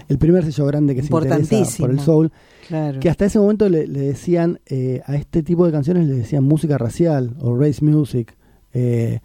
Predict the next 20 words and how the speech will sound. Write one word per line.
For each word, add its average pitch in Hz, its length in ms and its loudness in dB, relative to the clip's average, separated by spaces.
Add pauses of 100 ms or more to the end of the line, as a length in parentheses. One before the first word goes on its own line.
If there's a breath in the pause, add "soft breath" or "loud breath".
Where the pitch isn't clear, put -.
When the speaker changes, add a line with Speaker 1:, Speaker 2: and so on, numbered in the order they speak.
(440 loud breath)
Speaker 1:
y 160 140 4
este 175 180 -2
tipo 175 240 0
se 156 140 -2
le 147 80 4
ocurrió 143 280 0
ponerle 160 460 -2
soul 160 500 2 (140)
hits, - 440 -16 (840 soft breath)
eh, 123 240 -4 (120)
porque 135 300 -2
el 139 120 -2
tipo 170 300 0
percibió 156 680 2
que 156 420 -8
era 135 220 -4
música 156 320 -2
que 135 80 -2
se 117 140 -8
cantaba 143 580 0